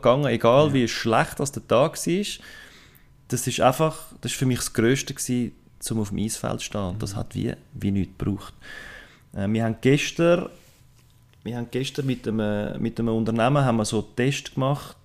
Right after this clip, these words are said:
Speaker 1: ähm, wie bist du, wenn's dir gut geht und wie bist du, wenn's dir nicht gut geht. Und ich finde das etwas mega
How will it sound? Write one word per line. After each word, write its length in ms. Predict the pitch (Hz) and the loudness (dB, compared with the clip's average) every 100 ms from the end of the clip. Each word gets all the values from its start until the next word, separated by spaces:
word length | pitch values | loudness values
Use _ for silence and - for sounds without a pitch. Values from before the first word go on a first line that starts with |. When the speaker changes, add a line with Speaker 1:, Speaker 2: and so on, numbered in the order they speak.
| - | -8
Speaker 1:
ähm, 440 | - 110 113 110 - | -2 0 0 -2 -4
wie 200 | - 113 | -2 0
bist 300 | 120 127 - | 2 0 0
du, 100 | 127 | 0
wenn's 240 | 110 110 - | 2 -2 -4
dir 80 | |
gut 300 | 95 123 143 | -2 -2 0
geht 260 | - 139 139 | 0 0 0
und 120 | 117 | -4
wie 80 | 104 | -4
bist 260 | 101 98 - | -4 -6 -2
du, 60 | |
wenn's 180 | 101 95 | -2 -2
dir 80 | 95 | -4
nicht 200 | 98 95 | -4 -4
gut 180 | 98 98 | -6 -6
geht. 200 | - - | -8 -8
Und 100 | 117 | -8
ich 80 | 113 | -8
finde 220 | - 104 | -6 -6
das 220 | - - - | -6 -8 -8
etwas 360 | - - 98 - | -10 -8 -8 -4
mega 500 | 98 101 110 131 | 0 0 0 -2